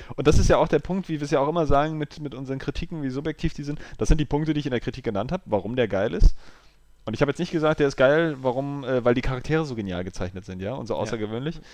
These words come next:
Speaker 1: Und wenn dann jemand den trotzdem, äh, scheiße findet, weil die Charaktere doof sind, weil ihm das andere eigentlich nicht zusagt,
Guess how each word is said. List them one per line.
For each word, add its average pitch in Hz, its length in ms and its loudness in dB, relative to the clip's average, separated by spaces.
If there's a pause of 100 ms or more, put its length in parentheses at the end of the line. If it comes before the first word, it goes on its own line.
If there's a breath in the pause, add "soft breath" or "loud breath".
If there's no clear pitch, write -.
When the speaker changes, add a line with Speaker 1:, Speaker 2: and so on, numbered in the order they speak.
(320 loud breath)
Speaker 1:
Und 123 400 0
wenn 123 140 2
dann 135 140 0
jemand 135 320 0
den 123 100 0
trotzdem, 143 500 -6
äh, 117 500 -6 (380)
scheiße - 360 -6
findet, 131 340 -6
weil 123 80 -2
die 117 80 -8
Charaktere 143 480 -6
doof 117 180 -10
sind, 160 220 -10
weil 117 140 -4
ihm 117 80 -6
das 113 120 -4
andere 135 280 -2
eigentlich 123 180 -4
nicht 123 160 -10
zusagt, 170 440 -8